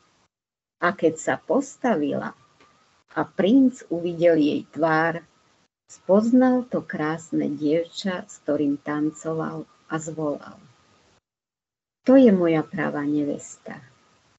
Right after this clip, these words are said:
Princ posadil Popolušku na koňa a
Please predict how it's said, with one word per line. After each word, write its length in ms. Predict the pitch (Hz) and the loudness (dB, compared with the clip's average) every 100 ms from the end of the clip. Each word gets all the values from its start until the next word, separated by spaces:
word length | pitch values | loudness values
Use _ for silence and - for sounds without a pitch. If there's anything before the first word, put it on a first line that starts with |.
| _ _ _ _ _ _ _ _ _ _ _ _ _ _ _ _ _ _ - | _ _ _ _ _ _ _ _ _ _ _ _ _ _ _ _ _ _ 4
Princ 320 | 220 285 277 - | 8 10 8 4
posadil 480 | 240 233 196 156 | 6 4 4 2
Popolušku 720 | 151 170 - 175 160 160 - 147 | 2 -2 0 -2 -2 -4 -2 0
na 160 | 151 | 0
koňa 560 | 160 170 170 170 165 | -4 -4 -2 0 -2
a 80 | - | -4